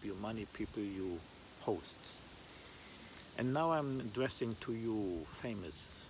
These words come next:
contemporary players. Just imagine you would say to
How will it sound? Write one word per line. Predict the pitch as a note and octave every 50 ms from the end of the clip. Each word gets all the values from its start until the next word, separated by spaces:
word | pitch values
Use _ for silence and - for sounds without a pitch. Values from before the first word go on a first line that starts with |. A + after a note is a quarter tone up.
| - - -
contemporary | - A#2 G#2 - C3 A2+ G#2 - G2 F#2 F2+ F2 E2+ D#2+ -
players. | - - G#2 F#2 E2+ E2 - - - - - - - - - - - - - - - - - - - - - - - - - - - - - -
Just | - - C#3+ - - -
imagine | D#3 C3 D3+ D#3 C#3+ A#2+ - - G#2+ F2 D#2+ D#2+ - - - - - - -
you | A#2+ A#2
would | G#2+ A#2 A#2+ A#2 - -
say | - - A2 G#2 G2+ G2+ F#2+ -
to | - - A2+ G#2 G2 F#2 F2 E2+